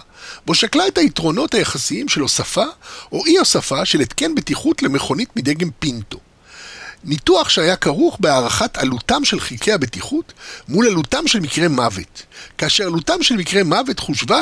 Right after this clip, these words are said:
כשווי הדולרי של גברים, נשים וילדים שעלולים למצוא באופן פוטנציאלי את מותם ברכבים לא בטוחים. תזכיר פנימי של החברה העריך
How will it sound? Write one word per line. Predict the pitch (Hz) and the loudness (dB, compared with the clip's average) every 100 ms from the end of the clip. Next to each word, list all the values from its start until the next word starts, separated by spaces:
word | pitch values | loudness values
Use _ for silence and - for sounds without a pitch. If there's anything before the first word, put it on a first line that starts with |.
| - | 0
כשווי | 143 - 208 220 | 0 2 4 2
הדולרי | 135 139 175 220 | 4 4 4 2
של | 202 143 | 0 -2
גברים, | 110 123 240 254 | -4 -4 -2 -2
נשים | - 208 180 | -2 -2 -2
וילדים | 135 104 160 294 - - - - | -2 -2 -4 -6 -10 -18 -16 -4
שעלולים | - 151 139 220 339 | 0 4 4 4 2
למצוא | 175 - 208 | 0 2 2
באופן | 160 170 214 | 2 -2 -2
פוטנציאלי | 170 - 131 - 233 247 | 0 -2 -2 0 2 0
את | 170 | 0
מותם | 139 - 214 311 | -6 -2 -2 0
ברכבים | 160 127 127 147 196 | 0 0 -2 -2 -2
לא | 135 | -2
בטוחים. | 139 - - 104 98 _ _ - - - - | -2 -6 -8 -10 -12 _ _ -16 -14 -14 -4
תזכיר | 285 240 349 370 | -2 0 2 2
פנימי | - 226 220 | 2 0 2
של | 226 190 | 0 0
החברה | 180 120 143 139 | 0 0 0 0
העריך | 131 247 302 - | 2 4 4 2